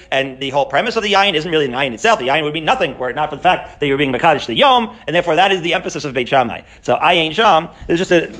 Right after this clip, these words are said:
trying to give some depth as to what could be the Nekudas Machlokas here between Beit Shammai and Beis Hillel. Be that as it may, the Gemara continues to say, "V'halacha kedivrei Beis Hillel."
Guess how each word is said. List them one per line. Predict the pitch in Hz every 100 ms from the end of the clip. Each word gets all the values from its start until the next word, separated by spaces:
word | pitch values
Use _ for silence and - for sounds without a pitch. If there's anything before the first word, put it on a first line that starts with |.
| -
trying | 196 214
to | 185
give | 180
some | 175 151
depth | 185 160
as | 147
to | -
what | 147 160
could | 180 156
be |
the | 143
Nekudas | 131 196 185
Machlokas | 190 185 226 175
here | 165 143 - -
between | 156 151
Beit | 139 131
Shammai | 135 127 120
and | 120
Beis | 110 104
Hillel. | 139 85 -
Be | 254
that | 254
as | 160 -
it |
may, | 170 220 220 - -
the | -
Gemara | 131 226
continues | 180 208 202
to | -
say, | 156
"V'halacha | 143 139 190 190
kedivrei | 156 151 131
Beis | 123
Hillel." | 101 78